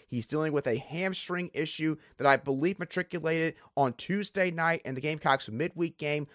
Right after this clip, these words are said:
against Charleston Southern. Obviously, always tough when you lose your third baseman, a guy that's been a perennial starter there for the entire season. And to make matters worse, in the middle of the game on Thursday night,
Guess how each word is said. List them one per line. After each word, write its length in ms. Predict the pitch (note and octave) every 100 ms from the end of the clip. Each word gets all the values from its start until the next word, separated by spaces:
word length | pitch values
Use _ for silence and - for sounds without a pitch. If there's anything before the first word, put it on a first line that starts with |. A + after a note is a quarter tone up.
| -
against 600 | - B2+ - C3 D3 -
Charleston 640 | - D3+ C#3+ C#3+ - A#2+ G#2
Southern. 600 | - - - F3+ F#3+ F#3+ - _ _ -
Obviously, 680 | E3+ G3 F#3 F3 E3+ E3+ E3 _
always 380 | C3+ E3+ F#3+ F3+
tough 280 | - F3 F3
when 160 | E3+ C#3
you 120 | D3
lose 280 | D3+ D#3+ C3+
your 100 | A#2+
third 400 | - D3 D#3 D3
baseman, 540 | D#3 D#3+ - D#3 D3 - -
a 80 | A2
guy 220 | C3+ D3
that's 180 | D3 -
been 140 | D3+
a 60 | C#3+
perennial 400 | - C#3 D3 A2
starter 520 | - - D3 E3+ E3+
there 300 | E3 E3 D#3 - -
for 100 | D#3+
the 100 | D#3
entire 440 | D3 - D#3 D3
season. 500 | C#3+ - D3+ D3 D#3 C#3 - - -
And 360 | F#3 G#3 G#3 F3 _ _ -
to 120 | G#3+
make 260 | G#3+ E4
matters 340 | F4 D#4+ D4+ D3+
worse, 600 | A#2 C3+ G3 B2+ - - _ -
in 140 | A3
the 40 |
middle 220 | G#3 A3 A#3
of 60 |
the 80 | A3
game 340 | G3+ G3+ F#3+ F#3
on 200 | E3 E3+
Thursday 440 | F3 E3+ D#3 F3
night, 320 | D#3+ D#3+ E3